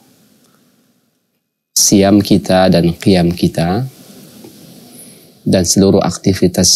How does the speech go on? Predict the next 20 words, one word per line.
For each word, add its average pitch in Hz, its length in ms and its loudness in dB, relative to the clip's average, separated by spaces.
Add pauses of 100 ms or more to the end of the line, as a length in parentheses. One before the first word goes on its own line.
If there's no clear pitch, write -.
(420)
ubudiyah 95 480 4
kita 90 240 -2
kepada 87 320 -2
Allah 90 240 0
Subhanahu 87 480 -2
wa 82 80 -4
taala 87 400 -2
diterima 90 640 0 (720)
di 101 80 2
sisinya 101 800 2
dan 87 240 2
menjadi 87 560 2
pemberat 87 480 -2
amal 87 240 0
kebaikan 85 640 -2
kelak 87 320 -4 (240)
nanti 87 320 2
di 85 160 2
yaumil 82 240 0
mahsyar. - 480 -4